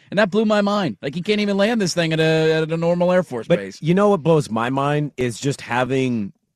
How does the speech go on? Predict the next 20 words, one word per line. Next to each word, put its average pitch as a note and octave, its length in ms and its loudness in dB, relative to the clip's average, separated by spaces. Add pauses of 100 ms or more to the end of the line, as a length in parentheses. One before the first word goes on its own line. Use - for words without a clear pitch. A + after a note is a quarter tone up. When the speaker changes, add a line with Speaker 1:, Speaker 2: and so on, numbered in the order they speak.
(100)
Speaker 2:
something C#3 600 -2
like B2 240 -2
that A2+ 420 -2
that A#2 240 -4
can A2+ 240 -4
move G#2+ 380 -4
that A2+ 260 -2
far A2 440 -2
that F#2 260 -6
fast. - 560 -12
Speaker 1:
Yeah, G#3+ 80 -2
like, F3 160 2
in E3 80 2
a D3 60 2
day. C#3+ 280 2
Like, G#2 180 -8
no C3+ 120 -4
big B2+ 160 -4
deal. A#2 260 -4
<sighs> - 60 -14